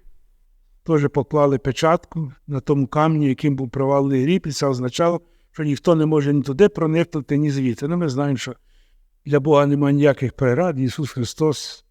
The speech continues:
може вийти і камінь на місці бути. Але це означало, що якщо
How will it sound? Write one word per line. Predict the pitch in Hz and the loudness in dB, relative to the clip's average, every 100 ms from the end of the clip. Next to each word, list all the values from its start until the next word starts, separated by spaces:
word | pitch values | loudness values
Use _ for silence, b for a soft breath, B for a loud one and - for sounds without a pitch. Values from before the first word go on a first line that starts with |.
| _ _ _ _ | _ _ _ _
може | 151 139 135 | -2 0 2
вийти | 151 165 147 135 | 2 2 0 -2
і | |
камінь | 120 151 143 139 | 0 2 4 2
на | 131 | 2
місці | 135 135 - | 2 0 -4
бути. | 120 123 - 127 101 - _ _ _ _ _ _ _ _ _ | -6 -6 -4 -4 -4 -8 _ _ _ _ _ _ _ _ _
Але | - 135 135 | -4 0 0
це | 117 185 190 | 2 4 6
означало, | 151 151 139 185 180 156 | 4 2 0 2 4 2
що | - 165 - _ _ | 0 -4 -6 _ _
якщо | 165 160 - 190 170 156 160 | -8 -8 -4 2 2 2 -4